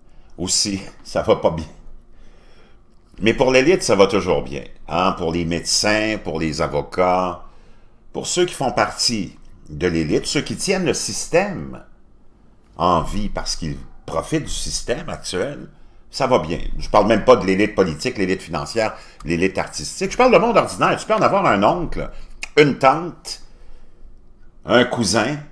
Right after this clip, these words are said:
qui est médecin, peut-être, hein, si tu viens d'une famille où il y a... Euh,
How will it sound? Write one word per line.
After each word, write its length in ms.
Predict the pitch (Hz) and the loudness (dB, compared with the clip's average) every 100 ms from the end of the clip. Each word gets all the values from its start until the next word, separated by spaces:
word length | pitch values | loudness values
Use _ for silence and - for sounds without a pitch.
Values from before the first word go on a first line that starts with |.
| - - - - - - | -20 -20 -20 -20 -18 0
qui 140 | 151 | 2
est 40 | |
médecin, 520 | 160 127 - 110 107 127 - - | 4 4 4 0 0 -4 -12 -4
peut-être, 440 | - - 92 104 - - 123 | 0 4 4 2 -2 -12 -10
hein, 160 | 147 | -8
si 160 | - 95 | -8 -8
tu 120 | 95 | -4
viens 120 | 117 | -2
d'une 160 | 104 87 | -2 -2
famille 360 | 104 90 110 | -2 0 0
où 200 | 101 73 - - - - - - | -2 -4 -8 -18 -20 -20 -20 -2
il 80 | 78 | 6
y 60 | |
a... 200 | 95 87 71 | 8 8 6
Euh, 220 | 67 65 | -2 -4